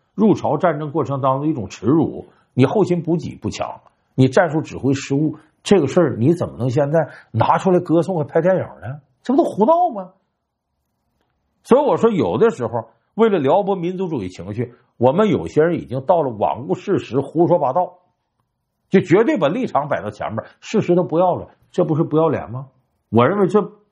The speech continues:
不光是愚蠢的事儿啊，这是坏呀！你想把中国人带到什么方向去？所以这个问题很大的。咱们把，把话说回来，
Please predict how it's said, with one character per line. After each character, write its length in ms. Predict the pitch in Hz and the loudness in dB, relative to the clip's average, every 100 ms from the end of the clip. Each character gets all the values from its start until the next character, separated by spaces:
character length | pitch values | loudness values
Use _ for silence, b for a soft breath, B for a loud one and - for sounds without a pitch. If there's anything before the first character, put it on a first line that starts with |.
| _ | _
不 140 | 202 175 | 0 2
光 200 | 180 170 | 2 0
是 120 | 202 | 0
愚 200 | 190 214 | 0 0
蠢 200 | - 92 | 0 -2
的 100 | 98 | 0
事 80 | 131 | 0
儿 140 | 104 | 0
啊， 60 | - B | -6 B
这 120 | - | -4
是 100 | 170 | -4
坏 380 | 175 - 277 240 | -4 0 0 0
呀！ 220 | 127 135 - _ _ _ _ - | -4 -10 -16 _ _ _ _ -2
你 160 | 185 | 2
想 140 | 202 190 | 2 2
把 80 | |
中 160 | 156 190 | -2 -4
国 80 | 147 | -6
人 120 | 170 | -2
带 180 | 190 165 | -2 -2
到 80 | 123 | -4
什 120 | 107 | -8
么 100 | 185 | -8
方 200 | 147 85 | -8 -10
向 140 | 73 | -12
去？ 80 | 69 _ _ _ _ _ _ _ - | -18 _ _ _ _ _ _ _ -2
所 120 | 117 | 0
以 40 | |
这 100 | 139 | 2
个 60 | 123 | 0
问 140 | 127 | -2
题 120 | 131 | -4
很 180 | 135 - | -6 -4
大 200 | 110 117 | -2 -2
的。 80 | - _ _ _ _ | -6 _ _ _ _
咱 180 | - 156 | 0 2
们 40 | |
把， 280 | 117 123 131 | 2 0 0
把 140 | 95 | 0
话 200 | - 123 | 2 0
说 220 | - 110 | -2 -4
回 160 | 107 76 | -4 -8
来， 140 | 78 | -14